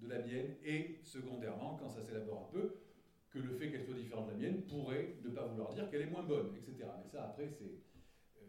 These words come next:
donc, ces, ces, ces éléments nous montrent que c'est possible,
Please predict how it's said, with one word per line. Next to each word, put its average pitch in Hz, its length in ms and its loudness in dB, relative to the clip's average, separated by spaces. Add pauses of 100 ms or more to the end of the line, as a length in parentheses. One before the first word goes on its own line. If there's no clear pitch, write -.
donc, 196 240 6 (380)
ces, - 560 2 (580)
ces, 110 680 -6 (160)
ces 143 320 0
éléments 170 540 2
nous 147 120 0
montrent 220 380 2
que 214 260 2
c'est - 380 2
possible, 214 440 0